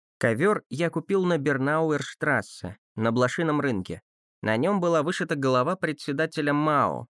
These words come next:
и ей ничего не сделается, даже если свежей кровью залить. А вот скатерть придётся выбросить. Это последняя вильнюсская вещь,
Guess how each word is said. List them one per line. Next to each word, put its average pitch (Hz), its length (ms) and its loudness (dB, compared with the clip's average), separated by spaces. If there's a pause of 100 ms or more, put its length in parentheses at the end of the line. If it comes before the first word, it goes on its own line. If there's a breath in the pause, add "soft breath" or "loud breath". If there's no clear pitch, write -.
(260)
и 139 80 0
ей 180 320 2
ничего 180 640 -2
не 151 200 2
сделается, 120 640 0
даже 143 280 0
если 139 280 -2
свежей 151 380 0
кровью 123 540 -2
залить. 82 440 -6 (800)
А 202 280 0
вот 214 200 -2
скатерть 185 600 -4
придётся 131 580 -2
выбросить. 101 720 -6 (380)
Это 120 260 0
последняя 165 720 -2
вильнюсская 156 720 -2
вещь, 160 360 0